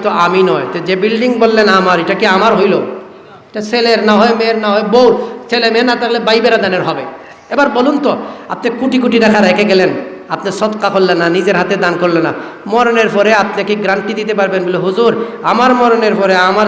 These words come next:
ছেলে মসজিদও দান করবো, মাদ্রাসার দান করবো," এমন কেউ বলতে পারবেন গ্যারান্টি দিয়ে? বলতে পারবেন না, এটা বোকামি হবে মিয়া। এজন্য রসুল বলেন, তোমার জীবদ্দশায় তুমি সদকা করো, এটা তোমার হবে। ই আশা করিও না যে মরণের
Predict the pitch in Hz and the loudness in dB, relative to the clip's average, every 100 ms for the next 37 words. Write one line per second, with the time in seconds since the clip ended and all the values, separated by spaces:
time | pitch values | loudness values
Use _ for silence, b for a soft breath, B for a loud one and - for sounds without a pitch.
0 | 208 202 190 196 190 - 202 185 175 175 | -2 -4 -2 -4 -4 -8 -6 -4 -4 -4
1 | 170 160 170 170 175 185 196 175 160 165 | -4 -2 -2 0 -2 -2 -2 -2 -2 -2
2 | 160 B - 180 208 214 220 214 214 202 | -2 B -4 0 2 2 2 2 2 0
3 | 190 202 185 180 175 175 160 143 143 147 | 2 0 0 0 2 0 0 -2 -4 -8
4 | 160 165 143 - - - - 254 269 254 | -10 -10 -12 -16 -18 -8 -2 0 2 2
5 | 233 294 269 202 - - - - - - | 0 0 0 -2 -4 -10 -16 -20 -16 -10
6 | 277 370 370 381 403 339 359 339 277 208 | -2 2 2 2 2 2 2 0 0 -2
7 | 214 - - - - - B B B 254 | -6 -14 -18 -20 -20 -20 B B B -2
8 | 370 370 370 339 381 370 381 392 392 - | 2 2 2 2 2 2 2 2 0 -6
9 | - 403 415 427 403 415 392 381 370 349 | -4 2 4 2 2 2 2 0 -2 2
10 | 349 330 339 415 427 403 415 370 349 339 | 0 0 -2 0 2 0 0 0 2 2
11 | 311 330 370 392 415 415 359 381 359 - | 2 0 0 2 4 6 6 4 2 -2
12 | - - B B - - 381 415 403 392 | -8 -16 B B -18 -4 2 4 4 2
13 | 392 381 349 339 311 294 311 370 403 381 | 0 2 2 2 2 2 0 0 0 0
14 | 359 | 0